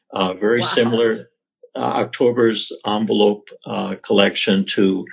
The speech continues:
Speaker 1: to, uh, October of last year. So even though a number of our parishioners are,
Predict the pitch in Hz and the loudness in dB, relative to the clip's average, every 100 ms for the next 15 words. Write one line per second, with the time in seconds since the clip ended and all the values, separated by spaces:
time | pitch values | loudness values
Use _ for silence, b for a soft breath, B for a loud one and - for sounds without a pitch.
0 | B B B - 101 - 110 - 101 98 | B B B -4 -2 0 0 0 -4 -6
1 | - - 101 - 101 92 98 - 95 98 | -10 -6 -4 0 2 2 -2 -2 0 0
2 | 101 - - 98 92 98 87 - _ _ | 0 -4 -2 0 2 2 0 -4 _ _
3 | _ _ - - 110 101 98 98 127 - | _ _ -6 -2 2 2 0 -4 -8 -18
4 | _ _ - 120 127 127 113 110 107 - | _ _ -2 0 0 0 2 0 0 -6
5 | - _ _ _ _ - 117 110 117 123 | -14 _ _ _ _ -12 -4 0 0 0
6 | 101 101 - 123 117 - 104 101 95 - | 0 -2 -2 -2 -2 -2 -2 -2 -4 -8
7 | - 110 101 101 - | -8 -4 -2 -2 -6